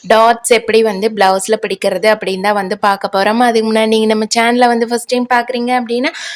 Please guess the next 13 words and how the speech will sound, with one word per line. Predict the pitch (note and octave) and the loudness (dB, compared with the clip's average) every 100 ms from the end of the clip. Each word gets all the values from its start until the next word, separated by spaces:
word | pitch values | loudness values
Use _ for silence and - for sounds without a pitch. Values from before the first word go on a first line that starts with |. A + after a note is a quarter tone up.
| - | -8
மறக்காம | A#3+ A3+ A3 A3 | -2 0 0 -2
வந்து | A3 G3+ A3 | -4 -6 -6
சப்ஸ்கிரைப் | G#3+ - G#3 G#3 | -6 -8 -10 -10
பண்ணி | F3+ F#3 | -14 -12
சப்போர்ட் | F#3+ F#3 F#3 | -14 -8 -8
பண்ணுங்க. | F#3 F3+ G#3+ | -8 -8 -8
ஸ்டிச்சிங் | A#3+ A#3+ C4+ B3+ | -8 -10 -8 -8
பிடிக்கும் | B3+ A#3 A#3 | -8 -6 -4
அப்படின்னாலும் | A3+ G3+ F#3+ F#3 B3+ | -4 -6 -6 -2 0
ஒரு | C4 | 2
லைக் | G#3 F#3 - | 2 -2 -4
போட்டு | G3 F#3+ | -10 -10
பாருங்க. | F#3+ F#3 F3 F#3 | -4 -2 -2 -2